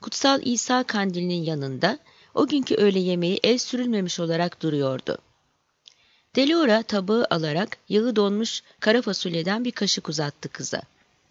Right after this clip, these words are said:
Ama kız başını çevirdi. Delora birkaç kez daha denedi ama kızın tepkisi hep aynı oldu.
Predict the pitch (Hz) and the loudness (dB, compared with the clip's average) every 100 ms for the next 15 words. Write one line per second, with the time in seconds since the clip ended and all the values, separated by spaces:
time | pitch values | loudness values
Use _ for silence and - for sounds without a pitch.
0 | _ _ _ _ - 214 220 - 311 - | _ _ _ _ 0 2 0 -2 -6 -6
1 | - 190 - 165 - 151 120 - - - | -4 -2 -2 -4 -4 -4 -4 -6 -10 -10
2 | _ _ _ _ _ _ _ _ _ _ | _ _ _ _ _ _ _ _ _ _
3 | _ 247 294 330 214 208 _ 214 220 262 | _ 0 2 4 2 0 _ -8 -2 -2
4 | 262 - 220 190 185 180 156 143 147 254 | -2 0 -2 0 -2 0 -2 -4 0 2
5 | 254 247 226 240 220 208 - - 262 277 | 2 0 -2 -4 -2 -4 -4 -6 -4 -4
6 | - 196 170 147 123 120 - | 2 2 2 0 -2 -4 -8